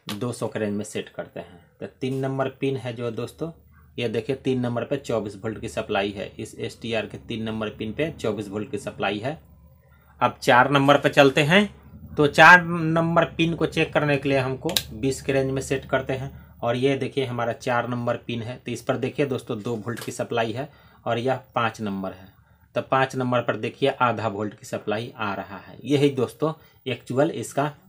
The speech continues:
सप्लाई पिन है। और यह सप्लाई पिन जो है दोस्तों, ये देखिए, ए, यहाँ पर पॉजिटिव वोल्टेज है,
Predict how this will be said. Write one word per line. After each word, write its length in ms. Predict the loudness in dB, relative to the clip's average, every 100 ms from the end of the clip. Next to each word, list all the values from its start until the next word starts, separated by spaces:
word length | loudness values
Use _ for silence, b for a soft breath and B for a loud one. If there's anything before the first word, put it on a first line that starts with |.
| -8
सप्लाई 460 | -4 -2 0 -2
पिन 220 | -2 -6 -8
है। 180 | -10 -20 B B B
और 140 | 2 4
यह 200 | 4 2
सप्लाई 420 | 0 0 2 2
पिन 260 | 2 -2 -4
जो 100 | -6
है 100 | -6
दोस्तों, 360 | -4 -6 -8 -10 -8
ये 100 | -6
देखिए, 320 | -6 -6 -6 -8 b b b b b b _
ए, 440 | -8 -6 -4 -4 -4
यहाँ 300 | -4 -4 0
पर 120 | 0
पॉजिटिव 540 | 0 -2 0 -2 -2
वोल्टेज 300 | -2 -2 -2 -2
है, 220 | -6